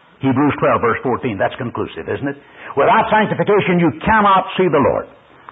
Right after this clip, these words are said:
Whom do we find described with the term sanctified in Scripture? Well, numerous passages, but if you want to go to First Corinthians chapter one,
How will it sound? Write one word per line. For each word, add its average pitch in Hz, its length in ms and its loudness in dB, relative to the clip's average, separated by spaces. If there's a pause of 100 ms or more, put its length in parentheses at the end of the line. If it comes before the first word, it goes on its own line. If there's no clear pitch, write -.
(1400)
Whom 262 100 2
do 220 80 -2
we 147 140 2
find 135 240 2
described 95 500 0
with 92 80 -6
the 87 120 -6
term 92 260 0 (240)
sanctified 95 580 0
in 82 120 -8
Scripture? 147 400 -6 (260)
Well, 113 140 0
numerous 92 420 -2
passages, 113 480 0
but 110 140 -2
if 90 80 -2
you 120 80 -2
want 117 180 2
to 92 40 -10
go 113 80 0
to 92 120 -2
First 123 200 0
Corinthians 120 340 -4
chapter 131 280 0
one, 175 340 2